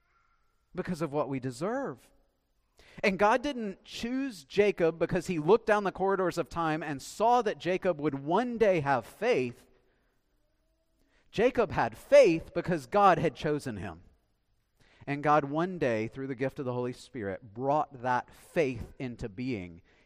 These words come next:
in Jacob. Faith is not a work that saves us. It is evidence that we have experienced God's saving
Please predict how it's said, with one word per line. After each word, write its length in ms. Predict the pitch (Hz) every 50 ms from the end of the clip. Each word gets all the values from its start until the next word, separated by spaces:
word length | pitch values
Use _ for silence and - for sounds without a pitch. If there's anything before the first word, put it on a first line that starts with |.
| _ _ _ _
in 440 | - 135 131 123 117 110 107 101 95 - _ - 107
Jacob. 520 | - 117 113 110 - - 92 76 - _ _ _ _ _ _ _ _ _ _
Faith 540 | _ - - - - 185 214 254 262 - - - -
is 200 | 185 170 - -
not 220 | 165 151 165 156
a 80 | 143 131
work 640 | 120 107 101 107 139 156 190 214 - - - 156 - 143
that 240 | 123 135 127 - -
saves 600 | - - - - 175 175 180 160 127 110 107 113
us. 420 | 110 101 98 92 - - - - _ - - - - - -
It 160 | 165 170 151
is 240 | 147 135 - - - -
evidence 580 | - 196 196 165 156 - 107 107 113 117 - -
that 240 | 139 127 110 117 110
we 180 | 127 156 165
have 160 | 151 156 139 123
experienced 880 | 123 - - - - - 143 135 127 113 101 101 - - - - 120
God's 720 | - - 135 131 135 127 117 107 101 95 - - - - _
saving 680 | - - - - 127 113 113 107 - 104 92 82 78